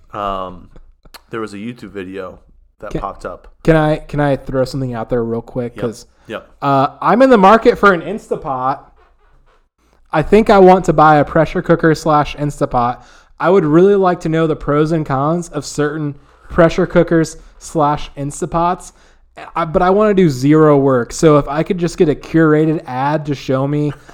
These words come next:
Speaker 2: a bunch of different, like, pressure cookers slash Instapots, that would be really sick. Okay, I'm
Speaker 1: Nice.
Speaker 2: gonna pu-,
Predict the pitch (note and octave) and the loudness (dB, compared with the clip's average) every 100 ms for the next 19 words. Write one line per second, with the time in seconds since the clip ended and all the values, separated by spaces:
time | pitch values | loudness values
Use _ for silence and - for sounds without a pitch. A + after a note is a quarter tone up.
0 | - D3 D3 D#3 F3 D3+ F3+ F3+ D3 - | -14 -2 0 0 0 -2 0 0 -2 -4
1 | - C#3+ - D3+ E3 E3 E3 D#3+ - - | -4 -4 -4 -4 -2 0 0 0 -8 -20
2 | _ - - D#3+ D3+ - - D3 C#3+ F3 | _ -14 -4 -4 -4 -6 -8 -8 -4 -2
3 | E3+ E3+ F3+ - - - _ D#3+ E3+ D#3+ | 0 -2 -2 -8 -20 -20 _ -4 -4 -2
4 | D3+ D3 C3 A2 F#2+ - - A2+ C#3 D#3 | -4 -6 -6 -12 -16 -18 -14 -6 -4 -4
5 | D#3+ - | -6 -12